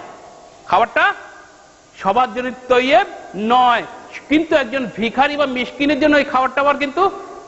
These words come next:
বৈয়দ, তৈয়ব। একটা ভিখারি বা মিসকিনের জন্য খাওয়াটা তৈয়ব, কিন্তু একটা সচ্ছল ব্যক্তির জন্য ওই খাদ্যটা গ্রহণ করা তৈয়ব নয়।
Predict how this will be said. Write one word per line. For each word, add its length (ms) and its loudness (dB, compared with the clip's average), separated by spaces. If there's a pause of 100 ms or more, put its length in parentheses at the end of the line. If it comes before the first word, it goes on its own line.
(720)
বৈয়দ, 340 4 (580)
তৈয়ব। 300 2 (580)
একটা 320 -2 (160)
ভিখারি 380 0
বা 120 -2
মিসকিনের 600 -2
জন্য 260 0 (120)
খাওয়াটা 460 2 (380)
তৈয়ব, 320 2 (1000)
কিন্তু 500 4 (580)
একটা 300 0 (200)
সচ্ছল 520 0
ব্যক্তির 520 -4
জন্য 420 0 (220)
ওই 320 0
খাদ্যটা 500 -2
গ্রহণ 400 -2
করা 340 0 (360)
তৈয়ব 400 2
নয়। 720 2